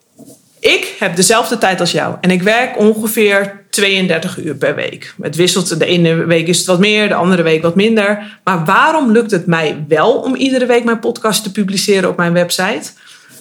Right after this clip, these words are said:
Omdat ik zelf alleen de podcast inspreek en de editing volledig uitbesteed. En ook het publiceren in de podcast-apps. Al dat gedoe besteed ik allemaal uit. Want dan hoef ik ook niet meer na te denken over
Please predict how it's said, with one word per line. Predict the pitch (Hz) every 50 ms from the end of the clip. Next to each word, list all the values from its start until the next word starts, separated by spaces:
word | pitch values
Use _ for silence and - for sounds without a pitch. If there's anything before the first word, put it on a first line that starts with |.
| - - - - _ _
Omdat | - 240 254 254 262 247 226 240 240
ik | - -
zelf | - - 175 156 156 180 170 -
alleen | 185 165 160 160 156
de | 156 156
podcast | - - - - - - 135 - - -
inspreek | 240 269 294 269 - - 269 247 247 247 254 247 - - -
en | - 175 170
de | - - -
editing | - 226 226 247 240 - 214 196 190 -
volledig | 220 220 220 220 220 220 226 233 269 294 302 285 262 254 277 - - - - - - - - - - _ _ _ _
uitbesteed. | - 175 165 160 160 160 - - 165 139 131 147 151 - -
En | - 190 - -
ook | 240 233
het | 233 214 220
publiceren | - 220 208 175 190 190 - - 190 165 170 170 185 -
in | - 180
de | 175 190
podcast-apps. | 185 220 226 226 - - 147 160 - - - - 156 151 - - - - _
Al | - 262 285 320 359 359
dat | 349 302 294 285 -
gedoe | - - 208 185 185 220 262 339 370 - - - - - _ _ -
besteed | 220 214 214 214 185 160 170 165
ik | 196 190
allemaal | - - 160 160 170 190 - -
uit. | - 415 269 185 165 165 - - - - _ _ _ - - - _ -
Want | 240 247
dan | 294 285
hoef | 254 - 233 302 339 330
ik | 339 277 - -
ook | - 320 370 359 311
niet | 294 262 226
meer | 208 202
na | 190 185 175 165 170
te | - 170
denken | 160 160 170 170 - -
over | 208 208 208 226 220 220